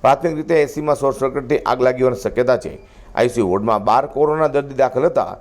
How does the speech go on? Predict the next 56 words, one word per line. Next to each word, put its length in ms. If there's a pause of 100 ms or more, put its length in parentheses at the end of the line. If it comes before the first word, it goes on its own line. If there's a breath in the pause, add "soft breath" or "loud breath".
(260 soft breath)
જે 60
તમામને 500
રેસ્ક્યુ 320
કરી 240
સારવાર 360
માટે 220
સરકારી 340
હોસ્પિટલમાં 500
મોકલી 240
આપ્યા 320
છે. 180 (480 loud breath)
મોડી 220
રાત્રે 220
આયુષ 220
હોસ્પિટલમાં 560
એ 100
સીમાં 300
શોર્ટ 240
સર્કિટ 300
બાદ 200
આગની 260
ઘટના 280
બની 200
હતી, 140
જેમાં 240
દર્દીઓને 400
અન્ય 180
હોસ્પિટલમાં 560
તો 80
ખસેડ્યા 380
હતા, 220 (300 loud breath)
તો 60
કે 80
બારમાંથી 420
ચારની 380
ક્રિટિકલ 440
દર્દીઓના 300
મોત 240
નીપજવા 240
પામ્યા 340
છે, 160
ત્યારે 420
વધુ 200
એક 160
મોત 320
જાણવા 260
મળ્યું 260
છે, 160
એટલે 440
કે 140
કુલ 220
પાંચના 400
મોત 200
થવા 140
પામ્યા 360
છે. 200